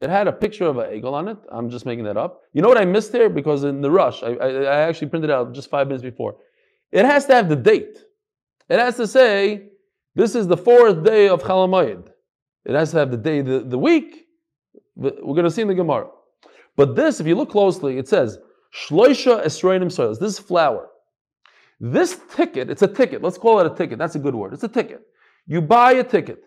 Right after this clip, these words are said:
So what happens? You, you, you need to bring flour, oil,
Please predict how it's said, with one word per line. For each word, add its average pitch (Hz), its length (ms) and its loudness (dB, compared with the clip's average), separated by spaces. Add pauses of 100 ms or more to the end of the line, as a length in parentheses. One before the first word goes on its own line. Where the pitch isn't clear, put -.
(320)
So 202 120 2
what 240 160 4
happens? 131 480 0 (800)
You, 160 180 -6
you, 170 280 -6
you 180 200 -2
need 214 280 -2
to 208 80 0
bring 208 500 -4
flour, 190 960 0 (360)
oil, 170 600 4